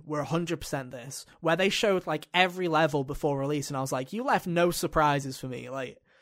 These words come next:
especially in a game like that, you're like, "Oh," g-, like, I remember with Spyro Reignited, I was like, "Oh, imagine how Breeze Harbor will look in Reignited," or imagine how, you know, Midnight Mountain will look. And then,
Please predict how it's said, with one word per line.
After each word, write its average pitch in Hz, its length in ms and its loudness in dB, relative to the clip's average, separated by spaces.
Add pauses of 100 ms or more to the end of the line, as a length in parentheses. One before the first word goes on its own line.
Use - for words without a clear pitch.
(140)
especially 262 360 -2
in 165 100 0
a 160 100 -2
game 170 220 2
like 147 140 -2
that, 160 160 2
you're 139 80 -8
like, 139 240 -8
"Oh," 175 280 4
g-, - 120 -16 (560)
like, 156 180 0
I 180 60 2
remember 190 240 2
with 160 160 0
Spyro 156 260 8
Reignited, 147 420 -2
I 135 40 -4
was 127 80 -8
like, 131 200 -8
"Oh, 180 140 6
imagine 214 300 0
how 220 140 2
Breeze 202 300 -4
Harbor 160 440 8
will 131 120 -4
look 135 240 -8
in 127 120 -6
Reignited," 127 580 -8
or 123 80 -4
imagine 160 360 -4
how, 151 420 -2 (400)
you 147 100 -2
know, 139 140 -2
Midnight 151 420 0
Mountain 147 480 -2
will 131 160 -2
look. 120 260 -8 (280)
And 170 180 0
then, 170 240 -2